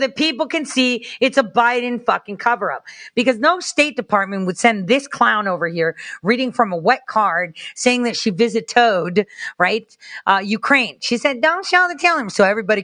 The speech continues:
can look. Get busy on that because it's cover-up for Biden. Just be distracted. Come on, red stringers, let's go. Come on. Come on. Come on. Come on. From Alaska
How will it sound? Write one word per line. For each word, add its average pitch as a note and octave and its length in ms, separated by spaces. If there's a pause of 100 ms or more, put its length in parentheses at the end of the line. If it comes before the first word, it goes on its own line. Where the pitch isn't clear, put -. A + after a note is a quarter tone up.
can G3 100
look. A3 200 (420)
Get A#3 180
busy B3 300
on A3+ 140
that B3 160 (400)
because G3+ 340
it's F#3+ 120 (100)
cover-up A3+ 380
for G3 80
Biden. A3 360 (260)
Just - 100
be C#4 140 (100)
distracted. - 520
Come G#3 100
on, C4 300
red F3 120
stringers, F3+ 460
let's F#3 240
go. A3 60 (340)
Come D#3+ 360
on. D3 440 (400)
Come D4 280
on. A#3+ 600 (480)
Come C4+ 240
on. G#3 1040 (100)
Come G3 160
on. D#3 680 (760)
From A3 260
Alaska G3+ 540